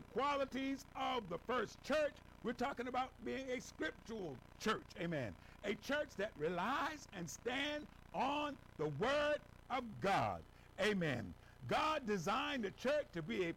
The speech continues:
place where his word is to be proclaimed and explained. Paul mandates such a priority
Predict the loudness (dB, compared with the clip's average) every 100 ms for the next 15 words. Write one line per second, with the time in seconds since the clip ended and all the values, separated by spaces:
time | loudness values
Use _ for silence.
0 | 0 2 2 0 -6 -16 -6 0 4 4
1 | 2 2 4 6 4 2 -2 -6 -2 -4
2 | -4 -4 -4 -4 -6 -6 -4 0 2 0
3 | -2 -4 -6 -6 -12 -4 0 0 -4 -2
4 | 0 0 0 -4 -10 -16 -8 -2 0 0
5 | 0 2 4 2 2 0 0 -6 -16 -16
6 | -8 0 0 0 -6 -2 0 0 2 2
7 | 2 0